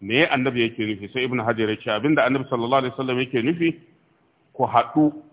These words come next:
da juna bi ghairi khalal, kar a samu kafa. Sai ya ce, "Wa fihi jawazul kalam." Kaga wannan ya nuna cewar, ah, ah, bainal iqamati wa dukhul fi salati.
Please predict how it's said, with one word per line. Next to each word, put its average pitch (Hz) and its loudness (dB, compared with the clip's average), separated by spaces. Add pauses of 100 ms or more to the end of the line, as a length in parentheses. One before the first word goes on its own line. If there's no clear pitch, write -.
(140)
da 117 -2
juna 160 4 (240)
bi 117 -2
ghairi 135 0 (100)
khalal, 147 2 (100)
kar 147 0
a 143 -2
samu 101 -2 (100)
kafa. 113 0 (1700)
Sai 113 0
ya 113 2
ce, 120 -4
"Wa 107 2
fihi 123 0
jawazul 113 2
kalam." 107 -2
Kaga 120 -2
wannan 131 -2
ya 117 -2
nuna 120 -6
cewar, 117 -4 (640)
ah, 104 2 (220)
ah, 107 0
bainal 147 4
iqamati 123 0
wa 110 0
dukhul 110 -4
fi 110 -4 (100)
salati. 101 -4